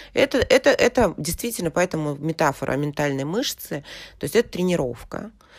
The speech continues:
Она должна быть всегда в рабочем состоянии. Если она в рабочем состоянии, то вы можете сесть и в любой шумной обстановке, э, очень выгоревшие, очень уставшие и так далее, ск-, сде-, сделать трёхминутную медитацию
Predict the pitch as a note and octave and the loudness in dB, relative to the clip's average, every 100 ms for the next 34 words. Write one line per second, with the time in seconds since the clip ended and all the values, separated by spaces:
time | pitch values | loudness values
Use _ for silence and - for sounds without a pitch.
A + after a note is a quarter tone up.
0 | - - E3+ G#3+ F3 F3 F#3+ F3 - - | -12 -4 -2 0 -2 -2 -4 -4 -8 -2
1 | E3+ E3 D3 D#3 - D3 - - - D#3+ | -2 0 -2 -4 -6 -8 -6 -6 -2 -2
2 | C#3+ - C3 C#3+ - D3+ C#3+ D#3+ D#3 - | -4 -6 -8 -6 -4 -4 -2 -2 -4 -6
3 | C#3 - - G#3+ D4+ - D#3 D#3 E3 E3+ | -8 -10 -6 -2 0 -2 -2 -2 -2 -6
4 | - D3+ - C4+ - - - - - D#3+ | -10 -10 -2 -2 -2 -8 -16 -16 -8 -4
5 | D#3+ C#3+ D#3+ F3+ D#3+ F3 D#3+ C#3+ C#3 - | -2 -4 -2 -2 -2 -4 -4 -4 -6 -6
6 | D3+ E3+ C4 - F#3 D#3 D3 - - - | -4 -2 -2 -4 -6 -6 -6 -14 -18 -8
7 | - D3 - F3+ - D3+ D#3+ A3 A#3+ F#3 | -6 -4 -2 -2 -2 -6 -4 -2 -2 -2
8 | - - D#3+ D#3+ - C#3+ C#3+ - D#3 C#3 | -4 -2 0 0 -2 -6 -8 -4 -2 -2
9 | - - C#3 C#3 D3 E3+ A#3 C#4 A#3+ F#3 | -6 -8 -8 -8 -8 -2 -2 0 -2 -4
10 | - - C3+ - C#3+ D3+ C#3 F3+ D3+ - | -6 -6 -8 -8 -4 -4 -2 -2 -2 -4
11 | D#3+ - E3 E3 - D3 C#3+ E3 G#3+ A3+ | -10 -6 -4 -4 -6 -6 -6 -6 -4 -4
12 | - G#3+ E3 | -4 -6 -6